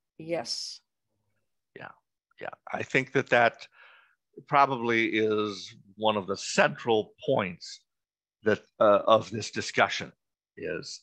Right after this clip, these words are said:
Speaker 2: you know, your, your role as a family member versus caregiver, et cetera, et cetera. You, you've got some real, you need to be very mindful, okay? It has serious consequences for everyone in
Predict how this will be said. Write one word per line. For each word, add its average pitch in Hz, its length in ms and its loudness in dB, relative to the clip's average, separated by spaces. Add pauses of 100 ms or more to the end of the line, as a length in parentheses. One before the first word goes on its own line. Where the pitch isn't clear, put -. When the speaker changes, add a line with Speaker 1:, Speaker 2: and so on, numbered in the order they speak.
Speaker 2:
you 87 120 -12
know, - 260 -10 (280)
your, - 400 -8
your 90 160 -10
role 101 500 0
as - 140 -8
a - 100 -8 (380)
family 110 340 2
member 95 420 -4
versus - 420 -8
caregiver, 90 580 0
et - 80 -18
cetera, - 340 -6
et - 80 -20
cetera. - 340 -8 (120)
You, - 260 -16 (200)
you've 85 140 -20
got - 240 -2
some 78 240 -12
real, 87 400 0 (1120)
you 107 320 2
need 127 180 4
to 101 60 0
be 98 120 4
very 87 220 2
mindful, 82 600 -2 (240)
okay? - 400 -6
It 104 160 4
has 104 320 2
serious 107 460 4
consequences 101 760 -2
for - 220 -4 (100)
everyone 76 600 2 (120)
in 82 180 -16